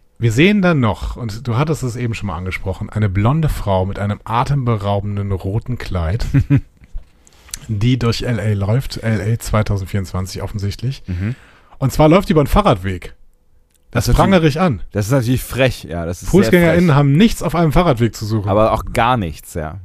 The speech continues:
Speaker 1: Ja. Frechheit.
Speaker 2: Ja.
Speaker 1: Sie läuft auf jeden Fall auf eine Kreuzung zu. Ähm, wir sehen sie nie von vorne. Von den Haaren her war mein erster Gedanke Jurati.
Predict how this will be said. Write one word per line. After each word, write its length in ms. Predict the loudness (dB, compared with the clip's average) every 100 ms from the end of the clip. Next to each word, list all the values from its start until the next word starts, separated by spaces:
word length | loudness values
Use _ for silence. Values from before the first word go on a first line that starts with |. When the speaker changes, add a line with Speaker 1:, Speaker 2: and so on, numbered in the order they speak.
| -12
Speaker 1:
Ja. 80 | -12 -8 -10 -10 -20 -20 -20 -20
Frechheit. 560 | -6 0 2 2 -4 -4
Speaker 2:
Ja. 160 | -4 -4 -8 -20 -20 -8
Speaker 1:
Sie 60 | -2
läuft 220 | -2 0
auf 80 | 0
jeden 100 | 0
Fall 100 | -2
auf 60 |
eine 80 | -4
Kreuzung 380 | 0 0 0 -6
zu. 260 | -2 -2 -2 -12 -20 -16 -2
Ähm, 480 | 2 4 2 0 -2
wir 140 | 0
sehen 180 | 2 2
sie 80 | 2
nie 120 | 0
von 140 | 0 0
vorne. 300 | 0 0 0
Von 140 | 0
den 220 | 0 2
Haaren 280 | 2 4 2
her 300 | 0 0 2
war 100 | 0
mein 100 | 0
erster 220 | -2 -2
Gedanke 480 | -2 -2 -2 0 0
Jurati. 600 | 0 0 0 -2 -8 -14